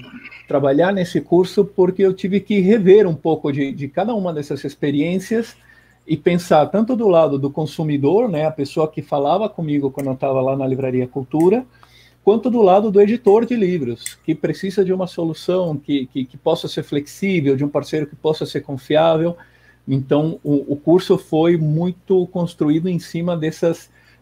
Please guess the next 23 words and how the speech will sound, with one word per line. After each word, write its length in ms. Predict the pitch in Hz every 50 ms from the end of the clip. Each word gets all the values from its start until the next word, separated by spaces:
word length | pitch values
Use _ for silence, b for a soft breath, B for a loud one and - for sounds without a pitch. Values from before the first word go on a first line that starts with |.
| _
é, 220 | - 139 131 127 127
duas 300 | 127 135 147 156 156 -
experiências, 640 | 175 - - 196 170 151 143 135 127 - 131 123 -
tanto 340 | _ 160 185 214 214 214
com 360 | 202 - 190 170 156 156 147 143 b b b b b _
o 100 | 143 143
leitor, 400 | 139 139 139 131 - 175 214 247
com 100 | - 208
o 40 | 185
consumidor 500 | - 180 170 - - 160 151 143 151 151
final, 380 | - - 156 147 151 180 226 226 -
quanto 380 | - 190 185 208 220 214 247 226
com 240 | - - 202 208
o 40 | 233
profissional 680 | 226 - 240 233 - 254 - - 240 214 185 170 208 214
que 120 | - 233
produz 580 | 220 - 247 240 185 139 147 165 196 214 214 -
e 60 | 247
tem 180 | 220 - 208 208
que 120 | 208 220 202
vender 360 | 196 214 233 202 165 185 220
o 60 | 214
livro. 420 | 185 139 127 123 110 113 113 120